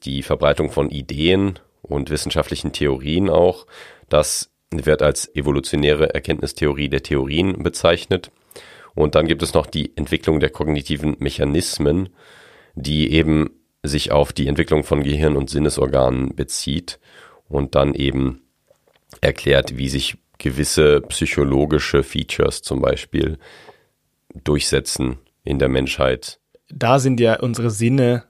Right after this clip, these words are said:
Speaker 2: ein Beispiel. Menschen, die durch die Welt navigieren, brauchen irgendwelche Augen oder müssen irgendwie hören und unsere Sinne sind einfach auf ein gewisses Lichtspektrum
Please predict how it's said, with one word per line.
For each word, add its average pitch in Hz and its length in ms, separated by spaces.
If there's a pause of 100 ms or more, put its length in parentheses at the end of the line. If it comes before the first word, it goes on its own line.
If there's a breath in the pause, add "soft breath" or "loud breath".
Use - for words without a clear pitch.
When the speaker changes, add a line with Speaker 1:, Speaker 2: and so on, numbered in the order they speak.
Speaker 2:
ein 110 240
Beispiel. 107 680 (1200 soft breath)
Menschen, 127 500
die 113 320
durch 110 160
die 110 160
Welt 113 240
navigieren, 113 880 (240)
brauchen 113 320
irgendwelche 110 440
Augen 120 520
oder 107 480
müssen 113 340
irgendwie 104 480
hören 127 520 (340 loud breath)
und 113 100
unsere 113 260
Sinne 120 260
sind 107 160
einfach 107 320 (180)
auf 113 160
ein 120 80
gewisses 110 460
Lichtspektrum 107 960